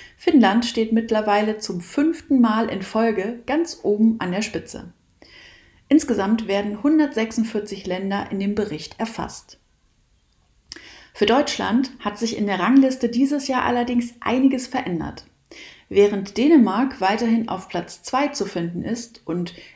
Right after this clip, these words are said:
Island in diesem Jahr einen Rang höher steht,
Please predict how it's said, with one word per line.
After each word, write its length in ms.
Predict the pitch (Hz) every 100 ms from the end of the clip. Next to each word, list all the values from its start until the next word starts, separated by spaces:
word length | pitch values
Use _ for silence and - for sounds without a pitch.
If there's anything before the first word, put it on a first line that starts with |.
| -
Island 420 | 277 - 269 254
in 120 | 226
diesem 260 | 208 208 202
Jahr 300 | 190 185 -
einen 180 | 180 175
Rang 320 | 165 165 -
höher 220 | 277 190
steht, 380 | - 226 320